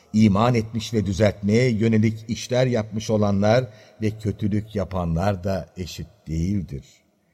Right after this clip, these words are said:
Ne kadar da az düşünüyorsunuz. Şüphesiz o kıyamet kopuşu anı elbette gelecektir. Onda hiç şüphe yoktur.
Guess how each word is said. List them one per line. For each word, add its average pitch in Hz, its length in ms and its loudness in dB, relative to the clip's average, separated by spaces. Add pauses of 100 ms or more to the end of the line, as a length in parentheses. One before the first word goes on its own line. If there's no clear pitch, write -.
(280)
Ne 101 240 -2
kadar 107 440 -2
da 85 200 -6
az 90 340 -6
düşünüyorsunuz. 62 1080 -16 (1000)
Şüphesiz 180 600 0
o 113 160 -2
kıyamet 110 600 2
kopuşu 127 440 -4
anı 135 460 2 (260)
elbette 104 600 0
gelecektir. - 840 -10 (840)
Onda 95 360 -2
hiç 110 240 -6
şüphe - 480 -10
yoktur. 76 580 -8